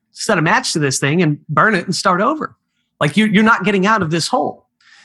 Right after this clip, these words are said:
And, and the, really the problem comes from the fact that websites are not tangible things. Like, I can look out in my driveway, I see a Tesla.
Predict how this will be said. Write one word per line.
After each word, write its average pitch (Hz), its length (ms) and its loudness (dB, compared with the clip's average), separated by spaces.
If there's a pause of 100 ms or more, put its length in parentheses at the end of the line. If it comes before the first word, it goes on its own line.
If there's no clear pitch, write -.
(120)
And, 208 160 0
and 208 380 0
the, 214 100 2
really 311 220 2
the 196 80 4
problem 208 400 0
comes 175 180 0
from 160 120 2
the 143 60 4
fact 175 240 0
that 135 140 -2 (140)
websites 202 720 0
are 143 100 2
not 135 320 0 (180)
tangible 131 540 -2
things. - 560 -8 (400)
Like, 147 100 0
I 240 100 2
can 196 200 2
look 214 180 0
out 202 140 2
in 175 60 0
my 165 140 2
driveway, 135 420 2
I 127 60 2
see 131 220 0
a 120 40 0
Tesla. 180 600 0